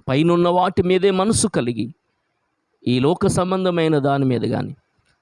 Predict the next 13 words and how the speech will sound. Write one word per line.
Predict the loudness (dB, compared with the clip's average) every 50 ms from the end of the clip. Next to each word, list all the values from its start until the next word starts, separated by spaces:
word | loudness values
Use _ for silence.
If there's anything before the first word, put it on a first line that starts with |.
| _ 0 2
పాప | 2 2 2 0
విషయములో | 0 0 0 -2 0 0 0 2 2 2 2
చచ్చిన | 2 0 -2 -4 -4 -2 -2 0 2 4
వారు | 4 4 2 2 0 -2 -4 -6 _ _ _ _ _ -20 -20 -16 _ -4
మరలా | -2 0 0 0 0 -2
క్రీస్తుతో | -2 -2 -2 -2 0 0 0 -2 0 2 2
లేపబడిన | 2 2 2 2 2 0 0 0 0 -2 -2 -2
తర్వాత | -2 -2 -2 -2 -2 -2 -2 -4
మరలా | -2 -2 0 0 0 0 -2 -4 _ _ _ _ _ _ -2
వాటి | 0 2 2 2 0 0
వైపుకి | 0 0 0 0 -2 -6 -6 -8
కుక్కలాగా | -8 -8 -8 -6 -4 -2 -2 0 -2 -2 -4
పరిగెత్తకుండా, | -4 -4 -4 -2 -2 -2 -4 -6 -8 -10 -10 -10 -10 -10 -12